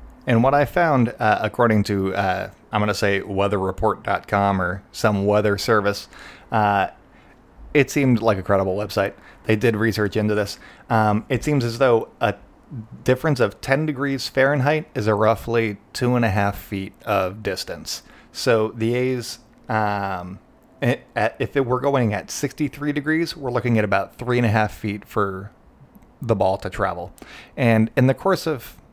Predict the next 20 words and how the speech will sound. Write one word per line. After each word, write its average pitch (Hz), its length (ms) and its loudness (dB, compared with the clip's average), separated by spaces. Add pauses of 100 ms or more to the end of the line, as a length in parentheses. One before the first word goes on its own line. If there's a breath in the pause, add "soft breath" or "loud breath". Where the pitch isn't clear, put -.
(180)
everything, 107 680 0
doesn't 113 240 2
necessarily 104 560 -2
matter. 98 380 -6 (580 loud breath)
But, 107 540 -2 (680 loud breath)
so, 107 280 0 (440)
I'll, 131 180 2
I'll 135 160 2
run 143 220 2
through 135 260 0
how 107 300 2 (160)
the 113 140 -6
scoring 101 400 0
had 95 100 -8
happened. 98 320 -8
Coco 131 320 0
Crisp 123 320 -2
had 110 160 2
his 110 140 -6
leadoff 110 520 -4